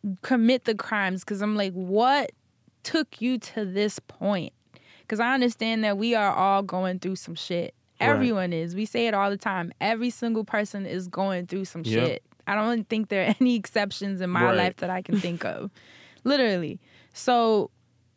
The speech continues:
Speaker 1: for you to get to that point where it spills over so much that you just have to harm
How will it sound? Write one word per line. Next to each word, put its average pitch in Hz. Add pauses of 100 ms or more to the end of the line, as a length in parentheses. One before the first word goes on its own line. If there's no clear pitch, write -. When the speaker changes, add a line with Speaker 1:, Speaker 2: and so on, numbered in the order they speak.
(220)
Speaker 1:
for -
you 240
to 269
get 226
to 269
that 208
point 247
where 202
it 196
spills 220
over 202
so 220
much 202
that -
you 196
just 185 (760)
have -
to 208
harm 180